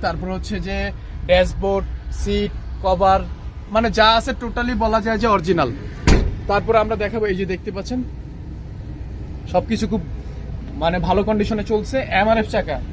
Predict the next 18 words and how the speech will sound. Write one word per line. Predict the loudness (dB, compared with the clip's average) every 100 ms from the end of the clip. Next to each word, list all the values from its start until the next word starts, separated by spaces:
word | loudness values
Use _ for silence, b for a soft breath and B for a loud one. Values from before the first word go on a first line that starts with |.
| -8 -8 -8 -10 -4
এমআরএফ, | 0 2 4 2 2 -4 -8
এই | -6
যে | -2
চাকাগুলো | -2 0 2 0
দেখতে | 0 -2
পাচ্ছেন, | -2 0 0
আমরা | 2 4 4 2 -8 -10 -8 0
এই | 2
সাইড | 4 4 2
থেকে | 4
একটু | 4 4
দেখাবো। | 2 4 2 0 -2 -8 -10 -10 -8 -8 -8 -10 -10 -10 -4
আহ, | 0 2 2 0 -4 -8 -6 -2
দেখতে | 0 0
পাচ্ছেন | 2 2 4
গাড়িটা। | 4 4 0 -2 -6 -10 -10 -10 -10 -10 -10 -10 -10 -8 -10 -10 -10 -10 -10 -8 -8 -8 -10 -10 -10 -8 -10 -8 -8 -6 -8 -8 -8 -8 -8 -8 -8 -8 -8 -6 -6 -6 -8 -8 -8 -8 -4
আসলে | 2 6 8 8
ফা-, | 6 0